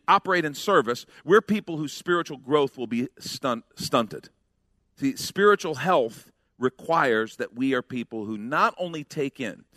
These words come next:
you know, we commune with the Lord, we listen through prayer and the word and through teaching. It's like feeding, that's like eating, and that's a wonderful thing.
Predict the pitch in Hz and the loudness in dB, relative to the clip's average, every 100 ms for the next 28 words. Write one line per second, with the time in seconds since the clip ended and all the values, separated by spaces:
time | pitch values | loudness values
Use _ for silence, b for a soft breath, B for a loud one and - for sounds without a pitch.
0 | B B 156 139 - B B 120 143 131 | B B 2 2 0 B B 0 2 2
1 | - 143 151 185 175 139 - 117 113 104 | 0 -4 -2 -2 0 -4 -4 -4 0 0
2 | 92 107 117 151 156 160 127 104 120 - | 0 -2 2 2 2 -4 -6 -8 -12 -12
3 | - 139 135 120 104 113 107 104 120 135 | -4 0 2 0 -2 -10 -10 -6 0 2
4 | 123 117 104 101 B - 135 - 127 - | 4 4 2 -2 B -2 -2 -2 -8 -10
5 | - - 175 - 143 117 - 165 160 - | -14 -12 -12 -8 -6 -4 -4 -2 -4 -6
6 | - 180 156 143 - 165 - 170 175 139 | -8 -4 -2 -4 -4 -10 -10 -6 0 0
7 | 131 143 147 127 156 175 175 151 - 156 | 0 -4 -4 -4 -2 -2 -4 -6 -2 -2